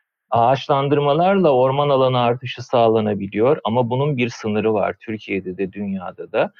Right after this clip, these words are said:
Çünkü ekolojik olarak her yeri ağaçlandırmak ve orman yapmak da mümkün de değil, doğru da değil. Dolayısıyla elimizde tek seçenek kalıyor. İsteklerin sınırlandırılması, taleplerin sınırlandırılması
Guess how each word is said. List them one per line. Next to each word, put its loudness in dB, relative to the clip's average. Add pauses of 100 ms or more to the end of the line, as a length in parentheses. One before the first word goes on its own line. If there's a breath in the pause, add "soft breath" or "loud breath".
(240 loud breath)
Çünkü -2 (320 soft breath)
ekolojik -2
olarak 2
her 2
yeri 4
ağaçlandırmak -2
ve 0
orman 0
yapmak -2
da -2
mümkün -2
de 2
değil, 0 (320)
doğru 4
da 0
değil. -20 (460 soft breath)
Dolayısıyla 2
elimizde 2
tek 2
seçenek -2
kalıyor. 0
İsteklerin -2
sınırlandırılması, -6
taleplerin 0
sınırlandırılması -4